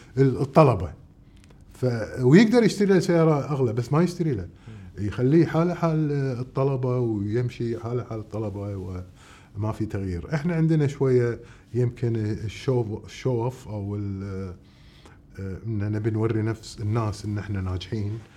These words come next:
Speaker 1: فبالتالي لازم تكون السيارة فارهة والمكان وال-، و-، و-، وال-، وال-، الأشياء اللي تبي تقنيه-،
Speaker 2: مم.
Speaker 1: تقتنيها،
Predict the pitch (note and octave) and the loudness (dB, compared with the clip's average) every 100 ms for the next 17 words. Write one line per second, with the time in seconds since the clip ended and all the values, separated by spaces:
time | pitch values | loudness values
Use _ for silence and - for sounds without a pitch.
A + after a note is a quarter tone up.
0 | - - G#2 F#2 - G#2+ G2+ G#2+ G2 G2+ | -20 -12 -10 -8 -4 -2 -2 -2 -4 -6
1 | F#2 A2+ F#2+ - G2 G2 F#2+ F#2 F#2+ F2+ | -6 -6 -6 -6 -6 -6 -6 -6 -8 -8
2 | - F#2 F#2 F#2 E2+ - - - F#2 G2 | -6 -6 -6 -8 -10 -20 -20 -14 -6 -4
3 | F#2 F2+ F2+ F#2+ F#2 F#2+ F#2 F2+ G#2+ G2+ | -2 -4 -6 -6 -4 -2 -2 -2 -2 -4
4 | D2+ A2+ G#2 F2+ - - - A#2+ A#2+ A#2 | -2 -2 -2 -6 -18 -20 -6 -2 -2 -2
5 | C3 C3+ C3 D#3+ E3 D3 C#3 F3+ F#3+ C#3+ | 0 0 4 6 6 6 4 4 4 2
6 | D3+ - G#2+ A2 B2 D3 C3+ - - E3+ | -4 -6 -8 -6 -4 -4 -4 0 4 6
7 | C#3+ C#3 D3+ A#2+ - - D3+ C#3+ - G#2+ | 6 6 2 2 -4 4 6 4 0 -10
8 | F#2+ F#2 - - D3+ F3+ C3+ C3 | -14 -4 -4 4 8 8 8 4